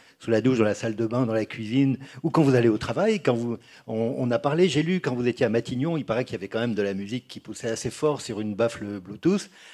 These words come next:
Euh, voilà, qu'est-ce que c'est la chanson pour vous, Édouard Philippe ?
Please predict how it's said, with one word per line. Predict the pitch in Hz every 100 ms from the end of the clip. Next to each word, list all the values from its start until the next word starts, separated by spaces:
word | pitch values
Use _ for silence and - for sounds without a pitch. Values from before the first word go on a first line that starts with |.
| -
Euh, | 120 120 120 120 120 120
voilà, | 139 127
qu'est-ce | - 170 -
que | - 160
c'est | - -
la | 139 123
chanson | 131 123 139
pour | 120 120
vous, | 120 120
Édouard | 107 104
Philippe ? | - 104